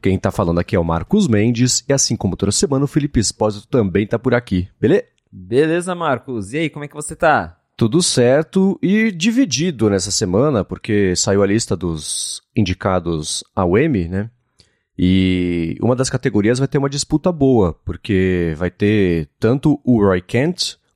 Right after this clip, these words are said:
Speaker 1: quanto o Jamie, né? <laughs> E o Roy Kent ganhou, não, o ator, do, o Brett Goldstein ganhou nos dois outros anos o Emmy de melhor ator de uma série de comédia.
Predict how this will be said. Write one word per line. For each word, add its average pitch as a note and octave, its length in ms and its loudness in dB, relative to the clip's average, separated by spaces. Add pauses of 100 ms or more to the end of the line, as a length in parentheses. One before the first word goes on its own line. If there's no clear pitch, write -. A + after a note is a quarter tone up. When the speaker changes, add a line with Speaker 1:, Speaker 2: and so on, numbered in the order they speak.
Speaker 1:
quanto C#3 460 2
o G3 100 4
Jamie, A2+ 540 0
né? C3+ 220 -2 (840)
<laughs> C3 880 -8
E E3 300 4
o D#3+ 140 0
Roy C#3+ 200 2
Kent C3 280 -2
ganhou, D#3 440 4
não, G2+ 240 2
o B2 80 2
ator, F#2+ 320 2
do, F2+ 200 -2
o F2 200 -2
Brett G2+ 260 0
Goldstein G#2+ 460 -2
ganhou G2+ 400 2 (420)
nos G2 300 -2
dois D3+ 340 2
outros B2 400 -2
anos G2+ 380 0
o E2+ 240 0
Emmy F#2+ 160 0
de F#2+ 100 -2
melhor E2+ 220 2
ator F2+ 240 -2
de F2 80 -6
uma F2 120 -4
série E2+ 260 -2
de E2+ 100 -8
comédia. G#2 580 0